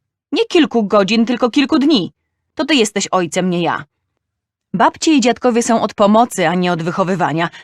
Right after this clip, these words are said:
Tym bardziej, że nie masz nic innego do roboty”. „Dobrze. Zaraz przyjadę”, burknął. Spojrzał na dziewczynę przysłuchującą się rozmowie. Miała nietęgą minę.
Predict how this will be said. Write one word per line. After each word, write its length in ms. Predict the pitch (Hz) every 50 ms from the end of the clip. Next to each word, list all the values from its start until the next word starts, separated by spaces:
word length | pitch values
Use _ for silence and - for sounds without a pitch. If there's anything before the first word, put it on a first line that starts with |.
| _ _ _
Tym 220 | - _ - 359
bardziej, 380 | 339 339 330 277 277 294 285 254
że 140 | 254 262
nie 140 | 247 247 254
masz 220 | 240 226 220 - -
nic 200 | 220 214 - 214
innego 340 | 196 196 190 185 170 180
do 100 | 151 175
roboty”. 520 | 170 170 165 147 120 - - 120 90 - - _ _ _ _ _ _ _ _ _ _ _ _ _ _ _ _ -
„Dobrze. 440 | 156 139 113 - - - - - _ _ _ _ _ _ _ _ _ _ _ _
Zaraz 300 | - 208 196 196 190 -
przyjadę”, 600 | - - 165 156 156 147 - - - - - 160 _ _ _ _ _ _ _ -
burknął. 560 | 151 143 147 - - - 73 78 90 - 151 _ _ _ _ _ _ _ _ _ _ _ _ _ _ _ _ _ -
Spojrzał 400 | - - - 247 262 247 254 233
na 120 | 226 208 196
dziewczynę 440 | 170 175 165 - - 190 196 190
przysłuchującą 800 | 180 - 175 165 - 170 165 156 170 165 160 160 160 - - 147
się 140 | 151 - 143
rozmowie. 580 | 127 151 151 143 123 113 107 - 131 147 202 208 _ _ _ _ _ _ _ _ _ _ _ _ _ -
Miała 200 | 349 330 285 240
nietęgą 500 | 214 180 160 - 135 139 139 127 123 131
minę. 380 | 135 123 117 120 123 143 180